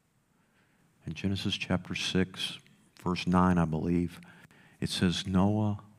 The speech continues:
walked with God. And friends, there's the deal. There's the deal all along.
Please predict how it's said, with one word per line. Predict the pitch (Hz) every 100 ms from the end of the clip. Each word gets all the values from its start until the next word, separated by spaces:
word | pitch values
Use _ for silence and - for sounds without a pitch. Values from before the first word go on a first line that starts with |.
| _
walked | - 85 90 87 - - -
with | 82 -
God. | 76 71 151 151 - - - _ _ _ _ _ _ _ _ _ _ _ _ _ _
And | -
friends, | - 160 165 131
there's | 107 143 156 -
the | 87
deal. | - 95 117 90 85 98 - _ _ _ _ _ _ _ -
There's | 117 135 -
the | 90
deal | - 107 120
all | 95 98 95
along. | 92 101 139 120 82